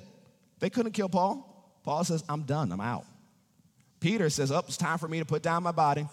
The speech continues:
It's time for me to go to heaven." They couldn't kill these guys until they were ready.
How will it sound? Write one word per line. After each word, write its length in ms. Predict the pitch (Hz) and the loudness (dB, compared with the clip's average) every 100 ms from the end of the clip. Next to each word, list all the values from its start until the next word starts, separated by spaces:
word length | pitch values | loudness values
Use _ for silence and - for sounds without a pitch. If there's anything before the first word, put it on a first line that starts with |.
| - | -12
It's 100 | - | -8
time 180 | - 127 | -2 0
for 100 | 135 | 0
me 100 | 135 | -2
to 60 | 143 | 0
go 120 | 143 | 0
to 80 | 147 | 2
heaven." 240 | 117 101 113 - _ _ _ _ _ _ _ _ _ | 0 -2 -10 -20 _ _ _ _ _ _ _ _ _
They 120 | 208 | -4
couldn't 240 | - 226 214 | 0 0 0
kill 260 | - 233 | 2 2
these 180 | 220 180 | 2 2
guys 260 | 175 175 170 | 4 4 2
until 300 | 185 190 175 | 0 -2 -2
they 100 | 170 | -2
were 140 | 156 | -4
ready. 340 | 160 185 101 | 0 -2 -2